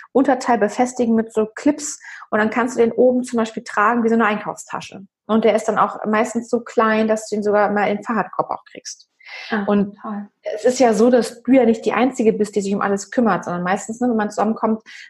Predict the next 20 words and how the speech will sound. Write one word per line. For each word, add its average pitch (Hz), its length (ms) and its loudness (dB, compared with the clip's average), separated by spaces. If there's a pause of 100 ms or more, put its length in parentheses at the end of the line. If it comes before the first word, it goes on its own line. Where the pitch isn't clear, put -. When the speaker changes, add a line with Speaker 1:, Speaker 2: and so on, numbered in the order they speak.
Speaker 1:
sagt - 160 -6
der - 100 2
eine, 220 200 4
ich 226 180 -6
besorge 214 260 0
das 214 140 -6
Fleisch, 226 300 0
der - 100 -4
eine 202 200 -2
bringt 208 160 -6
den 202 120 -2
Grill 262 200 4
mit, 247 200 2
der 220 120 2
andere 208 220 0
vielleicht 208 260 -4
noch 208 120 -8
ein 202 80 -8
paar 196 500 -2 (120)
Getränke. 240 640 2